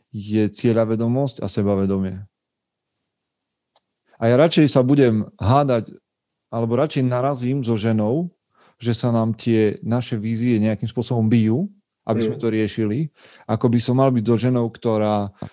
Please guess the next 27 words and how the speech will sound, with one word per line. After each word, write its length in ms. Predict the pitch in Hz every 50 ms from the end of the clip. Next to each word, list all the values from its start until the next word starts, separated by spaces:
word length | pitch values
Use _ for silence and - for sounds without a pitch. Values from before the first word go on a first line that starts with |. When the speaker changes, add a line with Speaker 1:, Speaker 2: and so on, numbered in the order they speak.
| _ _ -
Speaker 1:
nemá 720 | 117 117 127 131 127 123 120 117 113 110 110 107 101 104 - _ - _
žiadnu 580 | _ - 104 95 104 113 120 120 120 107 107 107
ambíciu 580 | - 104 107 104 107 110 104 - - 117 110 104
osobnú. 540 | 107 107 - 113 101 98 104 101 98 101 98 - _ _ _ _ _ _ _ _ _ _ _ _ _ _ _ _ _ _ _ _
Speaker 2:
Mm. 400 | 117 117 113 117 117 120 123 - _
Speaker 1:
Ani 200 | 117 120 143 143
charakterovú, 800 | - - 139 139 135 - - 139 127 123 123 120 120 120 -
ani 320 | 101 107 113 127 131 127 117
kariérnu, 880 | 120 - 127 120 117 117 117 117 117 110 117 117 113 113 113 113 117
alebo 480 | 110 104 104 104 101 98 107 104 107 -
ani 380 | - 104 107 107 120 123 123 120
materskú, 640 | 120 117 110 - 123 113 104 - - - 117 117 107
že 80 | 110
nemá 320 | 117 143 170 175 143 120 -
vôbec 320 | 135 123 165 147 123 110
nič, 240 | 113 127 135 113 -
že 160 | - - 127
nevie, 320 | 139 143 135 110 98 92 104
že 160 | 101 135 160
uvidíme, 400 | 180 170 160 135 120 120 113 107
jak 240 | 101 101 - - 110
bude. 240 | 107 107 - 113 113
To, 220 | - 131 127 120
to 160 | 127 - 131
mňa 160 | 123 127 123 120
Speaker 2:
Hej. 80 | 117
Speaker 1:
vôbec, 280 | 120 139 143 123 113